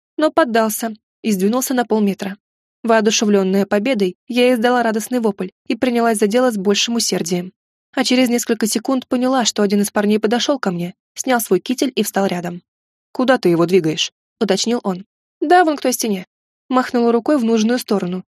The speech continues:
ибо успела продумать зонирование комнаты, пока ожидала своих богатырей. «Зачем?» «Как зачем?» Я выпрямилась, возмущенно уставилась на парня и уперлась руками в бока.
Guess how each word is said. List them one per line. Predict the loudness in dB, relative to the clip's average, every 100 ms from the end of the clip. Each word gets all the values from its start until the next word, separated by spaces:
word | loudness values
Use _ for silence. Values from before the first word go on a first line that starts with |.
| _ _
ибо | -2 0
успела | 0 0 0 2
продумать | 0 0 0 0
зонирование | 2 2 2 2 2 0
комнаты, | -2 -2 -4 -6 -14 _
пока | -4 0
ожидала | 2 2 0 -2
своих | -2 -2 0
богатырей. | 0 0 0 -4 -6 -18 _ _ _ _ -6
«Зачем?» | -2 -2 0 -2 -2 _ _ _ _ _ 0
«Как | 2 4 4
зачем?» | 2 2 2 0 -2 _ _ _ _ _ 0
Я | 2 4
выпрямилась, | 2 0 -2 0 0 -4 -8 -4
возмущенно | 0 2 2 0 -2
уставилась | -2 -2 0 0 0
на | -2
парня | 0 0 0 0
и | 2
уперлась | 2 2 0 0 -2
руками | -2 -2 -2
в |
бока. | -2 -4 -10